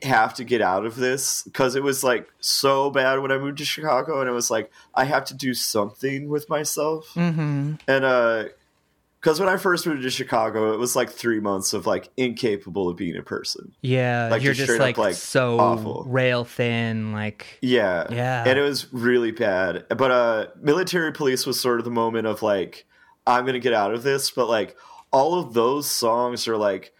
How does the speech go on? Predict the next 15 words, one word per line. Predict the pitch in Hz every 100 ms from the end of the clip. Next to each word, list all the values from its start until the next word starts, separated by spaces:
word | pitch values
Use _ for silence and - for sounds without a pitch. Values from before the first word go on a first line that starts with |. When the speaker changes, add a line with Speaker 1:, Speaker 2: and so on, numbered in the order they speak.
| _
Speaker 1:
some | - 127 127
of | 127
the |
most, | 123 120 113 -
like, | 110 92 85 - _ _ _ _ _ -
depressing, | - 127 - 120 113 - 120 117
like, | 113 113 107 - -
<laughs> | -
Speaker 2:
<laughs> | - -
Yeah, | - 143 143 - 196 - 190
Speaker 1:
I | 147
don't | 139
know, | 135
Speaker 2:
listen. | 147 196
Speaker 1:
just, | -